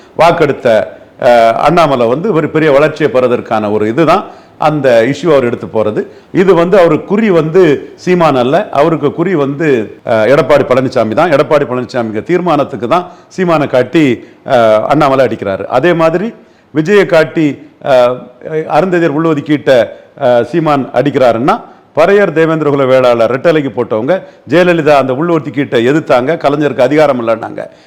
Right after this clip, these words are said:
ஜ-, எடப்பாடி அருந்ததியர் ஆதரிச்சிருக்கிறாருன்னா, உள்ஒதுக்கீட்டை ஆதரிச்சிருக்காருன்னா, அந்த வாக்குகள் வந்து ரெட்டலை க-, கொண்டு நாங்க ஏமாந்து போட மாட்டோம், நாங்க வந்து எடப்பாடிக்கு எதிரா போடுவோங்கிற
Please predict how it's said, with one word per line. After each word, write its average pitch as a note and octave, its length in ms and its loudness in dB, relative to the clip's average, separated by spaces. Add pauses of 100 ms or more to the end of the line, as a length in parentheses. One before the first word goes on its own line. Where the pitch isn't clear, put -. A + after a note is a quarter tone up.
(140)
ஜ-, C3 180 2
எடப்பாடி D3+ 460 2 (320)
அருந்ததியர் D3+ 420 2
ஆதரிச்சிருக்கிறாருன்னா, C3+ 920 0 (280)
உள்ஒதுக்கீட்டை D3 500 -2
ஆதரிச்சிருக்காருன்னா, C3 720 -2 (320)
அந்த D3+ 240 0
வாக்குகள் F3 520 0
வந்து D3 320 -2 (340)
ரெட்டலை E3+ 400 2
க-, C#3+ 200 2
கொண்டு D3 200 -2
நாங்க C#3 220 0
ஏமாந்து E3+ 400 2
போட C3 240 -2
மாட்டோம், A2 400 -4 (280)
நாங்க F3 280 0
வந்து E3 260 0 (340)
எடப்பாடிக்கு D#3 500 0
எதிரா D3+ 280 2 (120)
போடுவோங்கிற A2+ 440 -4